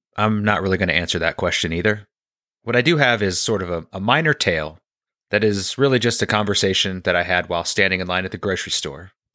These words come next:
But it never would have happened without input received from the people I thank in the credits, Ben, Marcella, and Melanie.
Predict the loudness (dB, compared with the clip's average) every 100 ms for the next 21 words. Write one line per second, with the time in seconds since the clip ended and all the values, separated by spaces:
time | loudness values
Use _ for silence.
0 | -2 0 2 2 4 4 4 2 2 -2
1 | -2 0 2 0 -4 -18 _ _ 0 2
2 | 2 -2 -2 -4 -8 -2 0 2 0 -2
3 | -8 -6 2 2 2 -4 _ _ _ -8
4 | -2 0 2 2 2 -2 _ _ _ -2
5 | 0 0 -2 -2 -2 -2 -6 -6 -8 _
6 | _ 0 2 0 -6 -12 _ _ -2 0
7 | 4 4 2 -2 -4 -4 -4 -6 -12